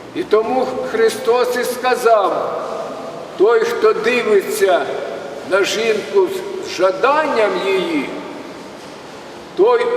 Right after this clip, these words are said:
уже згрішив з нею у своєму серці».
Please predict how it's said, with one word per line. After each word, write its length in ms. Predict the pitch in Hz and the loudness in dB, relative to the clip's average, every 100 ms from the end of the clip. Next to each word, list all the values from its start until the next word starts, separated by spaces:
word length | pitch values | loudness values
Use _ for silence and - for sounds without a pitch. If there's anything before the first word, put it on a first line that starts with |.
| 240 | 0
уже 380 | 220 190 226 208 | 2 4 4 4
згрішив 840 | - 160 190 196 - 196 190 - - - - 120 | 0 0 0 0 2 4 4 4 0 -6 -8 -8
з 200 | - 151 | -8 0
нею 420 | 202 214 190 196 190 202 185 | 2 4 4 4 2 0 -2
у 20 | |
своєму 640 | - 180 185 202 208 208 | 0 2 4 4 2 0
серці». 640 | - - 160 139 - - | -2 0 0 0 -4 -8